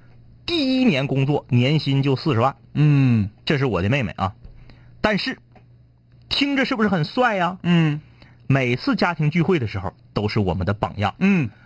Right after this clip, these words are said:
Speaker 1: 虽然她是我的妹妹，但是她只比我小一岁半，她是我大舅家的孩子。
Speaker 2: 嗯。
Speaker 1: 理论上呢，这个因为可能我，我出生比较早嘛，我就变成她，
Speaker 2: 嗯。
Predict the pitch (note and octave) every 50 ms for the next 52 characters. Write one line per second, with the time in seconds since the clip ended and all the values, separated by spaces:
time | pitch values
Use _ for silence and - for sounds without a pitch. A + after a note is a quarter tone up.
0 | - - - - - - - A#3+ C4 A#3 F#3 F#3+ F3+ G3 F#3+ G3+ F#3+ - G#2 G2+
1 | A#2+ F3 A3 G#3 C3+ F#2+ D#2 - - D3 D3 C3+ C#3+ - D3+ D3 - C#3+ C#3 D3+
2 | D#3 D3 E3 D#3 - - F2 G2 G#2+ A2+ E3 D#3 E3 G3+ - - - C#3 D3 -
3 | - D#3 G#2 F#2+ - - - G3 F#3 E4+ F4 D#4 - G2+ F#2 F2+ F2+ F#2 - -
4 | - - - - - - - - C3+ D3+ C3+ B2 A2 G2 G2 - - - - -
5 | - - - - - - _ - - - _ _ _ - - - D3+ D3 D3 A#2+
6 | B2+ F3+ C#4+ D4 G3+ G#3+ F3 E3 D#3 D#3+ - - - _ - - - - - -
7 | _ - E3+ D3+ D#3 F#3 A#3+ C4+ C#4 C4+ - - - - - D3 F3 A#3+ D4+ -
8 | - - B2+ C3 B2+ C3+ D3 D#3 - B3 C4 C#4 C4+ G3+ A3 A#3+ - - - A2+
9 | A#2+ A2+ G#2+ - - A2 C3 C#3+ G3 G3 G3 F#3+ F#3+ G3+